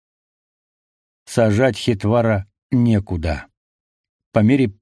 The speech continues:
сближения реальность пополнялась все новыми и новыми деталями происходящего. Один Б Т К был подбит.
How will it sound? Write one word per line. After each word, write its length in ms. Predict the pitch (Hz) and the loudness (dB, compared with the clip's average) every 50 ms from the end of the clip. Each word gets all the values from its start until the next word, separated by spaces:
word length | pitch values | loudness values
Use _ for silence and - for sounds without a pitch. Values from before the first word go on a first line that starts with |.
| _ _ _ _ _ | _ _ _ _ _
сближения 880 | - 113 104 104 104 117 120 123 113 104 113 147 151 135 117 107 104 101 | -8 -4 -2 0 0 0 2 2 2 2 2 2 2 2 2 2 2 2
реальность 500 | 101 117 123 131 123 117 120 110 - - | 0 0 0 0 -2 -2 -4 -6 -6 -8
пополнялась 680 | - 117 101 123 117 117 117 127 139 135 123 110 - - | -8 -6 -2 -2 -2 0 0 0 0 -2 -2 -4 -8 -10
все 220 | - - - 123 | -12 -6 -4 -2
новыми 400 | 120 123 135 131 131 123 123 123 | 0 0 0 0 0 0 0 0
и 80 | 120 117 | 0 0
новыми 380 | 120 123 127 123 123 117 113 | 0 0 0 0 0 0 0
деталями 520 | 107 104 113 104 - 127 123 117 110 113 110 | 0 -2 -2 -2 -2 -2 -2 0 0 -2 -2
происходящего. 920 | - 107 110 107 - - 117 107 113 107 95 - - 98 85 82 78 - _ _ _ _ _ _ _ _ _ _ _ _ | -2 -2 -4 -4 -4 -4 -4 -2 0 -2 -2 -2 -4 -6 -6 -8 -8 -12 _ _ _ _ _ _ _ _ _ _ _ _
Один 440 | - 127 120 110 113 139 143 127 110 | -2 0 0 2 2 2 2 2 2
Б 120 | 104 113 104 | 0 0 -2
Т 160 | 104 113 95 | -2 -4 -4
К 180 | - - 123 | -4 -4 -2
был 280 | 104 98 107 110 104 98 | -2 0 0 0 -2 -2
подбит. 580 | - - 107 104 95 90 85 95 90 - - | -4 -4 -4 -4 -2 -2 -2 -4 -4 -6 -10